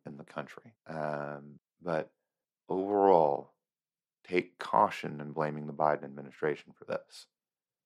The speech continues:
If you do, you will fall right into the hands of the Republican strategy, and it will get, um, the people back in power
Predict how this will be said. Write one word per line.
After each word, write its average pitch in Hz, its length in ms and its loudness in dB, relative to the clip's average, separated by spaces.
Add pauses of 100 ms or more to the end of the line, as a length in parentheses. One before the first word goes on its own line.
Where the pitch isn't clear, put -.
(200)
If - 180 -8
you 80 140 -6
do, 85 440 2 (600)
you 80 100 -6
will 78 100 -2
fall 76 280 4
right 78 260 2
into 82 340 -6
the - 80 -14
hands 80 440 -8
of 73 80 -10
the 76 100 -8
Republican 76 520 -8
strategy, 85 600 -4 (1080)
and 76 640 -6 (140)
it 82 220 -6
will 80 640 -2 (200)
get, 87 440 -6 (760)
um, 73 460 -10
the - 80 -10
people 85 320 -2
back 82 360 -2
in 73 180 -12
power 80 580 0